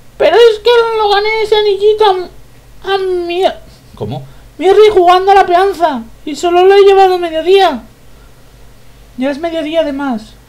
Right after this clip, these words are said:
Speaker 1: No lo vuelvas a llevar, por favor. No entiendo por qué no puedo. No tienes que entender,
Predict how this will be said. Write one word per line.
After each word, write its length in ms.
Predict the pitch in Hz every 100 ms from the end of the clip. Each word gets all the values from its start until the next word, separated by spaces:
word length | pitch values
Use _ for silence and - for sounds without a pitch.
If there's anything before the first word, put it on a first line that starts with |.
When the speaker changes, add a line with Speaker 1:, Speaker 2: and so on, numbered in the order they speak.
| -
Speaker 1:
No 160 | 285 254
lo 120 | 330
vuelvas 300 | 339 330 294
a 40 | 294
llevar, 400 | 285 262 220 214
por 160 | 254
favor. 340 | 247 240 220 208 - - - -
No 60 | 392
entiendo 260 | 427 440 453
por 120 | 427
qué 100 | 415
no 140 | 415 359
puedo. 400 | 403 370 330 247 - - - - - _ - -
No 160 | 311
tienes 280 | 330 349 359
que 100 | -
entender, 600 | 349 294 285 269 269 247